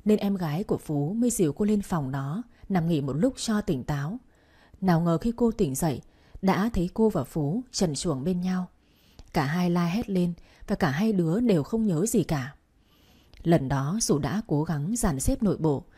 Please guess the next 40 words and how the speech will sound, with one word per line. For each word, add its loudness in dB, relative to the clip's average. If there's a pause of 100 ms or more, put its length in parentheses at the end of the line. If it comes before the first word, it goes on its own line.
(220)
nhưng 6
một 2
số -2
người 2
nhiều 0
chuyện 0
không 0
rõ -2
đầu 0
đuôi, 0 (320)
cứ 0
đi 6
đồn 2
thổi 2
cô 2
với 0
Phú -2
yêu 0
nhau, 0 (320)
ăn 2
ngủ 2
đến 0
có -2
chửa 2 (260)
và 0
phá -4
thai. -2 (680)
Mà 4
rõ 0
là 2
cô 2
bị 4
bao 4
tử, 4 (380)
ôm 4
bụng 2
nhăn 2
nhó 2
xuống -2
xe, 4